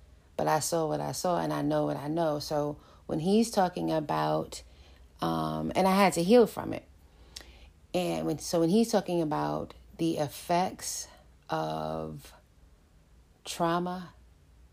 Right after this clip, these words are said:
that police brutality has on the Black community, he's spitting facts. That fight and flight and the depression and all of that, that he's gonna go into specific cases of it.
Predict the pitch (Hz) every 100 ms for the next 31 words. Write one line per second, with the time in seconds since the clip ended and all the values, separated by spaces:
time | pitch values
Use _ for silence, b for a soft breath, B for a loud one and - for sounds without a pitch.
0 | _ - - 160 156 160 170 170 - 151
1 | 160 165 175 185 165 160 165 160 147 139
2 | 156 156 - 165 165 180 - 190 190 -
3 | b b b b b b - - - -
4 | 233 294 311 - 180 160 147 147 - -
5 | - - - - - - - - _ _
6 | _ _ _ _ _ - - 175 - -
7 | - 190 196 180 165 - 196 208 214 -
8 | 151 151 156 - 202 208 208 165 165 180
9 | 190 185 185 170 170 190 185 170 160 156
10 | 170 170 196 160 151 185 175 165 - 180
11 | - 185 202 196 202 208